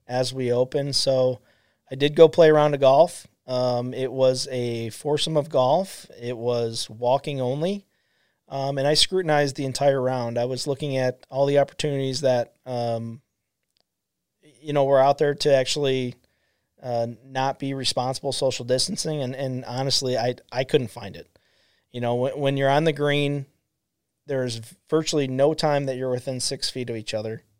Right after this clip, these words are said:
um, 'cause your, your putts are coming from different angles. Um, we did play inside of four feet was gimmies.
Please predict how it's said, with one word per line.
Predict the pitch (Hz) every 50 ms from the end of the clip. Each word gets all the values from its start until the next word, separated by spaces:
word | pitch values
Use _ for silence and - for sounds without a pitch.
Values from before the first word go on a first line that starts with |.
| _ _ _ _
um, | 117 117 113 113 113 110 117 - _ _
'cause | 131 120 117
your, | 123 117 117 -
your | - 113 117 113 107 - _ _
putts | - - 143 - -
are | 131 120
coming | - 135 127 123
from | 123 - 131 123
different | 123 127 120 - 123 117
angles. | 120 113 117 117 117 104 110 - - - _ _ _ _ _ _ _ _ _ _
Um, | 113 113 113 113 113 117
we | 123 127 123
did | 131 143 135 135
play | - - 147 143 143 143 143 135 135 131 123 117 135 - _
inside | - 139 135 - 151 139 131
of | 127
four | - - 156 143
feet | 127 - 147 139
was | 123 127 117 -
gimmies. | 143 139 147 156 160 170 170 - -